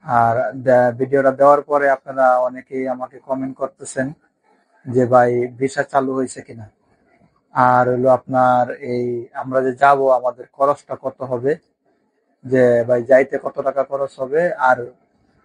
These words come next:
মানে আমরা এই কোন এজেন্সির কাছে যাব?" তা আমি তো আসলে আপনাদেরকে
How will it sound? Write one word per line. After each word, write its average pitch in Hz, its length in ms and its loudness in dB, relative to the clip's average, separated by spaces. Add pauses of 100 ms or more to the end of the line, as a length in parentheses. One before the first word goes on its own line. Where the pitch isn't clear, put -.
(120)
মানে 127 540 0
আমরা 127 640 2 (140)
এই 123 360 -12 (600)
কোন 156 140 -2
এজেন্সির 139 400 0
কাছে 135 260 -4
যাব?" 135 320 2 (920)
তা 135 120 0
আমি 135 160 -2
তো 143 280 4
আসলে 139 380 2
আপনাদেরকে 135 840 -2